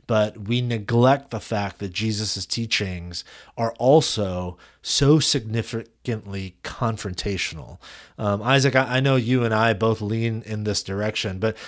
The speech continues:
talk about that a little bit. Just why do you think we forget and neglect in sort of modern evangelical Christendom today, uh, you know, in Christianity and in our churches,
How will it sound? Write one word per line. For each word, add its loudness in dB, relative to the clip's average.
talk 6
about 8
that 6
a 2
little 4
bit. 2
Just -4
why 4
do 2
you 2
think 0
we 2
forget 2
and -4
neglect -2
in -6
sort -2
of -2
modern 0
evangelical -4
Christendom -6
today, -6
uh, 2
you -6
know, -2
in -4
Christianity -2
and -4
in -6
our -4
churches, -2